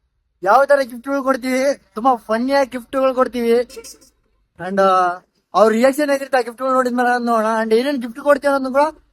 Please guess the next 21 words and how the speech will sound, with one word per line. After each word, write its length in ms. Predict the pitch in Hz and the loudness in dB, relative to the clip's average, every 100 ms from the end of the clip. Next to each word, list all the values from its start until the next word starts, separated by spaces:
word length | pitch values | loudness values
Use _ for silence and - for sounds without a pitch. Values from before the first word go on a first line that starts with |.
| _ 214 | _ -4
ಇವತ್ತು 220 | 233 247 | 0 2
ತೋರಿಸ್ತೀವಿ. 480 | 277 240 240 254 277 _ _ _ - | 0 -2 -2 -2 -4 _ _ _ -8
ಪ್ರೆಸೆಂಟ್ 360 | 208 269 269 | -4 -2 0
ನಾವು 520 | 269 262 247 214 175 | 2 4 4 4 2
ಗಿಫ್ಟ್ 460 | 180 _ - 214 277 | -2 _ -8 -8 -4
ಶಾಪಿಗೆ 340 | 240 262 285 | 0 0 2
ಹೋಗ್ತಾ 220 | 277 254 254 | 0 2 -2
ಇದೀವಿ. 480 | 226 226 254 269 _ _ _ _ | 0 0 -2 -4 _ _ _ _
So 80 | 226 | 0
ಇವಾಗ 180 | 240 233 | 2 2
ಬಂದ್ಬಿಟ್ಟು 680 | 247 285 302 285 285 285 - _ _ _ _ _ _ _ _ _ 190 | 0 -2 0 2 2 0 -6 _ _ _ _ _ _ _ _ _ -8
ನಾನು, 300 | 226 277 285 294 285 _ _ _ | -6 -4 -2 -2 -4 _ _ _
ನಮ್ಮ 60 | 214 | -14
ಫ್ರೆಂಡ್ 300 | 226 247 214 | -14 -14 -6
ಬಾಲ್ 220 | 226 269 | -6 -6
ಅಂತ 400 | 269 254 247 226 254 262 _ _ _ _ _ _ _ _ _ _ _ _ _ | -14 -20 -20 _ -20 _ _ _ _ _ _ _ _ _ _ _ _ _ _
ಇಬ್ರು 280 | 214 _ 285 | -20 _ -20
ಇದೀವಿ. 500 | 254 226 262 277 - | -12 -6 -4 -6 -12
And, 480 | _ _ _ _ - | _ _ _ _ -8
ಆ, 280 | 202 202 196 _ _ _ _ _ _ _ _ _ _ _ _ _ | -6 -6 -10 _ _ _ _ _ _ _ _ _ _ _ _ _
ಇನ್ನ 100 | 214 | _